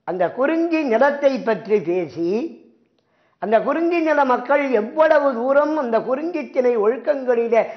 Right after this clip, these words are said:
ஊறி நடந்து கொண்டார்கள் என்பதை பேசி, சிவபெருமானுடைய தலங்கள் பல இந்த தொண்டை நாட்டிலே மலை மீது அமைந்து உள்ளன என்று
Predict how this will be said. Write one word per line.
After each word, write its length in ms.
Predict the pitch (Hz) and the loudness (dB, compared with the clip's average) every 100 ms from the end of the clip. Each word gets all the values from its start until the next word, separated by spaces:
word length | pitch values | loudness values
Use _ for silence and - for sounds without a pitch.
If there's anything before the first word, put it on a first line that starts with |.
| - | -10
ஊறி 360 | 165 262 302 254 | -6 -2 -2 -2
நடந்து 400 | 185 254 277 277 | 0 0 -2 -2
கொண்டார்கள் 600 | 247 233 226 208 202 202 | 0 2 2 2 0 -2
என்பதை 420 | 196 180 190 175 | -2 -2 -2 -4
பேசி, 840 | - 165 151 160 151 202 302 - _ _ _ _ _ _ _ _ | -6 -8 -10 -10 -6 -6 -8 -14 _ _ _ _ _ _ _ _
சிவபெருமானுடைய 1300 | - 277 339 359 349 330 320 311 302 277 269 247 | -4 2 4 4 4 4 4 4 4 2 4 2
தலங்கள் 920 | 247 226 277 302 285 254 180 170 277 - _ _ _ _ _ _ _ | 4 2 2 2 2 2 0 -4 -10 -18 _ _ _ _ _ _ _
பல 520 | 196 226 277 320 349 339 | 2 4 6 6 6 4
இந்த 300 | 285 277 269 | 0 2 2
தொண்டை 480 | 247 240 262 302 311 | 2 0 2 2 2
நாட்டிலே 1000 | 277 247 247 247 214 175 165 156 233 - _ _ _ _ _ _ _ | 2 2 2 -2 -6 -2 -2 -2 -6 -12 _ _ _ _ _ _ _
மலை 640 | - 143 196 262 320 349 339 | -14 -4 2 4 4 4 2
மீது 500 | 320 311 311 311 339 359 359 - | 2 0 0 2 4 4 2 0
அமைந்து 720 | 208 262 277 277 269 269 277 | 2 4 2 0 -2 -4 -4
உள்ளன 800 | 220 214 202 180 160 208 240 202 143 - - _ _ _ _ _ _ _ _ | -4 -2 2 2 2 4 4 2 -2 -8 -20 _ _ _ _ _ _ _ _
என்று 760 | 170 262 247 220 185 156 - | 0 2 2 2 2 0 -4